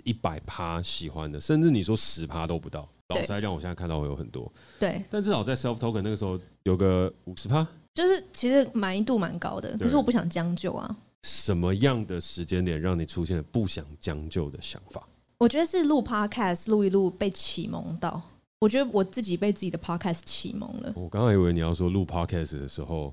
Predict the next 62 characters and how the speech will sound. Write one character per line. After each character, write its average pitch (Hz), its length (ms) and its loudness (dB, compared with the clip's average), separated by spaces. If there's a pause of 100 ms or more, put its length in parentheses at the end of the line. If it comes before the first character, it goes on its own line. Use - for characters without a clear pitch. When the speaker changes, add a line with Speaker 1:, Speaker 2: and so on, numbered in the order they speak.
(160)
Speaker 2:
没 208 100 2
有， 196 100 0
没 170 80 -4
有， 175 60 -6
没 - 120 -8
有， 226 180 -8
我 220 100 6
觉 220 100 2
得 302 60 6
就 320 120 -2
是 294 100 -4
因 269 80 0
为 262 80 6
录 233 120 8
Podcast 180 460 -4
让 170 160 -2
我 - 180 -6
的 - 140 -6 (100)
那 190 120 -2
个 175 80 4
满 170 200 -2
意 180 60 -2
度 180 140 0
提 - 240 -10
高， - 260 -10 (200)
可 247 100 0
是 262 80 0
录 262 180 8
一 214 40 8
录 208 140 8
之 190 140 2
后， 196 160 4
就 180 140 0
是 180 320 -2 (280)
每 180 120 0
次 208 160 0
我 185 140 6
要 170 160 2
准 165 200 -4
备 175 140 2
东 170 200 -2
西， 170 180 -4
然 160 140 -4
后 170 80 0
去 185 120 -4
提 - 240 -6
问 170 160 2
的 190 80 -2
时 - 140 -6
候， 180 160 -4
我 160 120 -4
就 208 140 2
再 208 160 -4
一 - 40 -4
次 202 120 -2
整 175 240 -6
理 175 80 -2
自 170 120 -6
己 175 60 -2
的 170 80 -6
人 165 220 -6
生， 196 360 -6